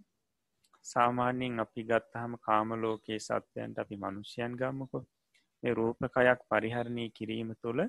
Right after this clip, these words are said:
ඉමක් කොනක් නැති දුක් විඳින්න තියෙනවා. නමුත් අපේ අවිද්‍යාව නිසා මේක දුකක් කියලා තේරෙන්නේ නැහැ. දැන් මේක හොඳට තේරෙන අවස්ථාවක් තමයි සමහරු, අ,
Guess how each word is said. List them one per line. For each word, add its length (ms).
ඉමක් 360
කොනක් 440
නැති 320
දුක් 180
විඳින්න 520
තියෙනවා. 340
නමුත් 460
අපේ 340
අවිද්‍යාව 720
නිසා 420
මේක 300
දුකක් 240
කියලා 340
තේරෙන්නේ 400
නැහැ. 200
දැන් 120
මේක 220
හොඳට 500
තේරෙන 400
අවස්ථාවක් 760
තමයි 340
සමහරු, 540
අ, 100